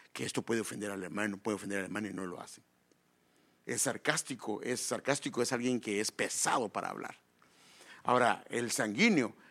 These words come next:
atento, cal-, estos son los más, estos son los que más amigos tienen. Generalmente estos y el flemático casi nunca tienen líos con nadie, porque como las ofensas las,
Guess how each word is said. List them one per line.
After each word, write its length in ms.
atento, 840
cal-, 200
estos 240
son 200
los 200
más, 680
estos 200
son 120
los 100
que 80
más 220
amigos 340
tienen. 340
Generalmente 760
estos 360
y 200
el 140
flemático 640
casi 240
nunca 300
tienen 460
líos 400
con 180
nadie, 220
porque 280
como 220
las 160
ofensas 320
las, 240